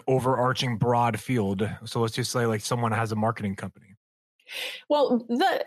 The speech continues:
Speaker 2: it's a perfect example because I tell you, I have yet to see a digital marketing company look different. You know,
Speaker 1: <laughs>
Speaker 2: and the problem is they all focus on capabilities.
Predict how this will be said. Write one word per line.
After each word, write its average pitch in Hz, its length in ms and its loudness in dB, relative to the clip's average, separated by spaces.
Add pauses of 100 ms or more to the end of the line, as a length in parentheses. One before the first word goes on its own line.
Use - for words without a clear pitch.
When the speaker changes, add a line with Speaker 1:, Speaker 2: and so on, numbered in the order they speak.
Speaker 2:
it's - 220 2
a 349 80 4
perfect 254 460 2
example 165 520 0
because 180 520 0
I 202 80 0
tell 262 220 0
you, 226 240 4 (840)
I 277 100 0
have 277 200 2
yet 226 360 0
to 220 100 0
see 202 600 2
a 180 100 0
digital 180 460 0
marketing 170 580 0
company 160 720 0 (1400)
look 226 300 0
different. - 540 -2 (480)
You 196 140 2
know, 208 100 2
Speaker 1:
<laughs> - 80 4
Speaker 2:
and 202 240 2
the 208 60 0
problem 254 560 0
is 190 200 2
they 196 200 2
all 220 260 2
focus 254 380 0
on 175 140 0
capabilities. 160 960 -2